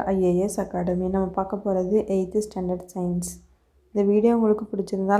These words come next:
லைக் பண்ணுங்க, ஷேர் பண்ணுங்க, கமெண்ட் பண்ணுங்க. மறக்காம சேனலை சப்ஸ்கிரைப் பண்ணுங்க. அப்படியே பக்கத்துல இருக்க பெல் ஐகானை கிளிக் பண்ணுங்க. நம்ம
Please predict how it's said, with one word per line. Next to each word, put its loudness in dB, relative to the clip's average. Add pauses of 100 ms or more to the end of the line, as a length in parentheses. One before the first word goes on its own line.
லைக் 0
பண்ணுங்க, 0 (100)
ஷேர் -4
பண்ணுங்க, -4 (100)
கமெண்ட் -4
பண்ணுங்க. 0 (720)
மறக்காம 2
சேனலை -2
சப்ஸ்கிரைப் -8
பண்ணுங்க. 0 (160)
அப்படியே -2 (100)
பக்கத்துல -4
இருக்க -4
பெல் 0
ஐகானை -4 (120)
கிளிக் -10
பண்ணுங்க. -2 (1700)
நம்ம -4